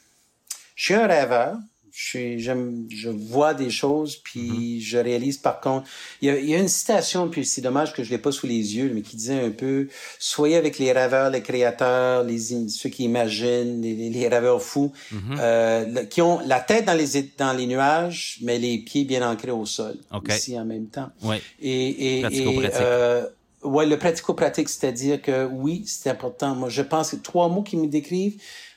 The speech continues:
Speaker 1: ben, euh, j'ai envie, envie de dire rêveur dans le bon sens du terme, là,
Speaker 2: Ouais.
Speaker 1: pas quelqu'un qui est dans le, la lune, quoique
Speaker 2: <laughs>
Speaker 1: des fois j'ai mes épisodes, là. Euh, <laughs> euh,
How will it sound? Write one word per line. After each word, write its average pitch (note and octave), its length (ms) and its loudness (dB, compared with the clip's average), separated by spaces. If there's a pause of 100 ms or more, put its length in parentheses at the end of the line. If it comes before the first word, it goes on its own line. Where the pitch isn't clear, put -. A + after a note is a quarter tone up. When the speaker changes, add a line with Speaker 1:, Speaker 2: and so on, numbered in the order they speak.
(100)
Speaker 1:
ben, C#3 480 2
euh, C3 180 0
j'ai B2 100 -2
envie, D3 380 0
envie D3 160 0
de F3 100 2
dire D#3+ 220 4
rêveur C#3+ 420 4
dans F3 140 2
le B2+ 60 -4
bon C#3 180 2
sens C#3 400 0
du A#2 140 -14
terme, D3+ 340 -2
là, E3 60 -2
Speaker 2:
Ouais. C3+ 120 -2
Speaker 1:
pas B2+ 140 -4
quelqu'un B2 320 -2
qui C#3 120 -2
est - 20 -8
dans A#2+ 160 2
le, A#2 400 0
la A2+ 100 2
lune, C3 320 0 (160)
quoique A2 240 -4
Speaker 2:
<laughs> - 560 -8
Speaker 1:
des A#2 160 2
fois C#3 220 2
j'ai C3 140 2
mes A#2+ 200 0
épisodes, A2+ 480 0
là. C#3 100 -6 (460)
Euh, C3 1080 2 (720)
<laughs> - 640 -8
euh, D3 800 4